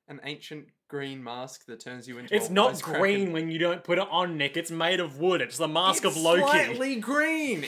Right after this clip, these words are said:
Speaker 1: It's, like,
Speaker 2: It's got a
Speaker 1: greenish.
Speaker 2: tinge.
Speaker 1: It has a tinge of green. It's an old, ripened mask.
Speaker 2: Well, anyway, I'm just sitting around <laughs> here wearing my bright yellow zoot suit.
Speaker 1: <laughs> It's just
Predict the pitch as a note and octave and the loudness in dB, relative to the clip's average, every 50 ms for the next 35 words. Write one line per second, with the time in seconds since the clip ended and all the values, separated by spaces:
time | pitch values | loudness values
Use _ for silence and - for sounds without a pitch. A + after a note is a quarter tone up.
0 | - G#3+ C4 A#3 - - B3+ B3+ B3+ A#3 A#3+ - F3+ F#3+ A3+ B3+ G#3 G3+ G3+ G3+ | -4 -4 -4 -4 -6 -6 -4 -4 -4 -4 -6 -6 -4 -2 2 4 4 6 4 4
1 | G3 C#4+ D4+ B3 G#3 F#3 F3 D#3 B2+ A#2+ A2+ A#2 C3 - - - - _ _ - | 2 0 -2 -2 0 0 0 0 -2 -4 -8 -10 -8 -6 -8 -8 -10 _ _ -2
2 | A3+ C#4 C#4 C4+ C#4 C4 A3 C4 A#3+ G#3 - A3+ A#3 A#3+ B3 A#3 A3 C4+ A#3+ A3 | 0 0 0 0 0 -2 -2 -4 -6 -8 -8 -6 -6 -6 -4 -4 -4 -6 -6 -4
3 | A3 C4+ D4 D#4 D4+ C#4 A3+ D#3+ C3 A#2 A2 - F3 F3+ - - G#3 G3 - - | -4 -2 -2 -2 -2 -4 -8 -8 -10 -12 -14 -14 -14 -12 -10 -10 -10 -8 -4 -2
4 | D#3+ E3+ F3 F3+ F3+ F3+ D#3+ C#3+ B2 C3 C#3+ C#3+ D3 D3 D3 D#3+ D3 C#3 C3 C3 | 0 0 0 -2 -4 -6 -10 -10 -8 -6 -4 -2 -2 -4 -4 -8 -10 -10 -10 -8
5 | C#3 C3 C3 B2+ B2 G#2+ - - - - - - G#3+ G#3+ G#3+ G#3 G3 F3+ F3 F#3 | -6 -6 -6 -6 -6 -8 -10 -12 -14 -16 -14 -8 -2 0 0 0 2 0 0 0
6 | G#3 A3 G3+ G3 - G3+ F3 F3 E3+ D3+ D3 C#3+ D3+ D#3 C3 - - A#3 F3+ C3 | -2 -2 -6 -8 -6 -6 -6 -4 -4 -2 -2 -4 -4 -6 -6 -4 -2 0 0 2
7 | F#3+ F3 F3 F#3 D#3 F3 E3 E3 D#3 D#3+ D#3+ D3+ D3 D#3+ E3+ E3 D#3 D3+ D3+ C#3+ | 2 2 2 2 0 0 -2 -2 -2 -2 -2 -2 -2 -2 -2 -2 -2 -2 -2 -2
8 | C#3+ C#3 B2 C#3 E3 F3+ E3+ - - - - G3 D#3 - - G3+ C#4+ E4 - - | -4 -4 -6 -4 -6 -6 -4 -4 -4 -4 -4 -4 -4 -2 -2 -4 -4 -6 -4 0
9 | G#4+ G#4+ - - - A4+ A#4 - - - A#4 A#4 - - _ _ _ - - - | 0 0 0 -2 -4 -4 -4 -4 -4 -4 -4 -4 -6 -8 _ _ _ -10 -6 -4
10 | F#4+ F4+ - - F4+ - - | -2 -2 0 0 0 -2 -4